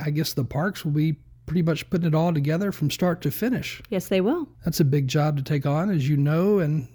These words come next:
Speaker 1: as you've seen.
Speaker 2: Yes, I've witnessed your mother, absolutely. But I have no doubt that the Parks Department can pull it off and, and make it wonderful.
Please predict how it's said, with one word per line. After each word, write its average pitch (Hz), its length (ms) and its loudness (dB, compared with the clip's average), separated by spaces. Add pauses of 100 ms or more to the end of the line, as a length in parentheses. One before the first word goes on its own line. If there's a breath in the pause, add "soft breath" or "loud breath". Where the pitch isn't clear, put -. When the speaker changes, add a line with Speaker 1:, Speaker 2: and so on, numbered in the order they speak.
Speaker 1:
as 143 260 -2
you've 160 280 -2 (100)
seen. 214 480 0 (180)
Speaker 2:
Yes, 147 380 -4
I've 185 240 0
witnessed 196 420 2
your 214 100 0
mother, 170 400 -2
absolutely. 170 840 -2 (380)
But 185 140 0
I 185 120 4
have 185 160 2
no 185 140 2
doubt 185 360 0
that 180 140 -4
the 180 60 -6
Parks 190 280 -4
Department 220 480 -2
can 196 120 -4
pull 196 200 -2
it 196 60 2
off 226 280 -2
and, 196 200 -2
and 196 160 -2
make 196 160 -2
it 247 80 -4
wonderful. 240 520 -4